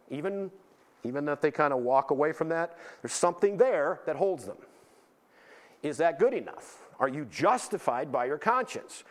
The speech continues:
And I'm talking about living a clean, pure life, and your conscience sort of is where you walk. That's, that's kinda why you, no, it's not good enough.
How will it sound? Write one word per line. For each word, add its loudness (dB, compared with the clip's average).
And 6
I'm 4
talking 2
about 2
living 0
a -2
clean, -2
pure 0
life, 0
and -2
your -2
conscience 2
sort 0
of -6
is -2
where 0
you -4
walk. 2
That's, -4
that's 0
kinda 2
why 2
you, -4
no, 0
it's -6
not -4
good -2
enough. -12